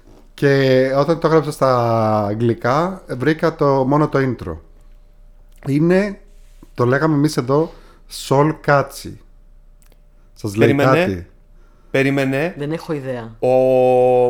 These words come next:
Speaker 2: Πώς το λένε, ο απίθανος Κάτσι που είχε ένα περίεργο μαλλί που
Speaker 1: Wandering,
Speaker 2: πέταγε.
Speaker 1: Wandering Κάτσι ήταν η πρώτη ταινία κινουμένου σχεδίου. Βασικά, εμείς το είδαμε σαν τηλεταινία. Ήτανε,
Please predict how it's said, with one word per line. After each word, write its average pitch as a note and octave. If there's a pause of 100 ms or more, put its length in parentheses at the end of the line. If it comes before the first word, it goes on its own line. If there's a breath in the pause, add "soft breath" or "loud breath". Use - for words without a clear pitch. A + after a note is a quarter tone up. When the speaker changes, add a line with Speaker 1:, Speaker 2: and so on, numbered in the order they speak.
Speaker 2:
Πώς D#3
το F3
λένε, C3
ο B2+
απίθανος D#3+
Κάτσι D#3+
που -
είχε E3+
ένα E3
περίεργο D#3
μαλλί C3+
που C#3
Speaker 1:
Wandering, D3+
Speaker 2:
πέταγε. C#3+
Speaker 1:
Wandering C3+
Κάτσι B2+
ήταν C3+
η B2
πρώτη C3 (560 soft breath)
ταινία C3 (100)
κινουμένου A#2+
σχεδίου. C3+
Βασικά, A#2+
εμείς D3+
το E3+
είδαμε B2+
σαν A2+
τηλεταινία. G#2
Ήτανε, C3+